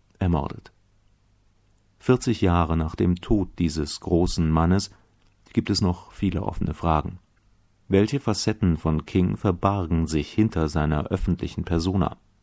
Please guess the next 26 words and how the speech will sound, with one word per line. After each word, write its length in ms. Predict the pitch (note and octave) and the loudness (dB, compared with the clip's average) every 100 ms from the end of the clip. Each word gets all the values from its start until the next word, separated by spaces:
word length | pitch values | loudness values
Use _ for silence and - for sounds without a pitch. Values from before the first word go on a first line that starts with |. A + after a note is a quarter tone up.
| _ - - - | _ -20 -16 0
Was 200 | A2+ - | 0 2
waren 220 | C3 B2 | 0 0
seine 320 | A2+ G#2 G#2 | 2 2 2
größten 500 | F2+ F#2 A2 - B2 | 4 4 4 2 -2
Erfolge 540 | - - A2 F#2+ E2 C#2 _ _ _ | -2 2 4 4 4 0 _ _ _
und 160 | - F2 | -6 0
wo 160 | D#2+ D2 | 0 0
scheiterte 480 | F2 E2+ F#2+ E2 | 0 0 0 -4
er? 180 | E2 - - _ _ _ _ _ - | -6 -8 -14 _ _ _ _ _ 2
Welche 260 | F#2 F#2+ | 4 4
Rolle 340 | E2+ F#2 G#2+ C3+ | 4 4 2 -2
spielten 500 | - A#2+ A#2 - A2 | -2 -2 -2 -2 -2
die 80 | |
Religion 600 | G#2 G2+ G2 G#2 A2+ F#2 F2 _ _ | 0 0 2 8 8 8 2 _ _
beziehungsweise 720 | - - F2 E2 D#2 D#2+ D#2+ E2 | -18 -6 0 0 -2 -4 -2 -4
die 100 | D#2+ | -2
Schwarze 340 | E2 E2 F2+ | -2 0 -2
Kirche 440 | - G#2 G2 G#2+ - - - - | 2 4 6 4 2 -16 -12 -4
und 160 | F#2 | 0
die 60 | A2 | 2
Musik 480 | A2+ G2 F#2+ F2+ - _ | 2 2 0 -4 -14 _
für 180 | _ F2+ | _ 0
die 180 | E2+ G2+ | 2 0
Bürgerrechtsbewegung? 1120 | G2+ A2 F#2+ D#2+ D2+ - - D#2 - - G#2 _ _ _ _ _ _ _ _ | 2 2 2 0 -2 -4 -6 -4 -4 -6 -10 _ _ _ _ _ _ _ _
Und 140 | G#2 F2+ | 0 4
schließlich, 480 | G2+ F2+ B2 - | 2 4 2 0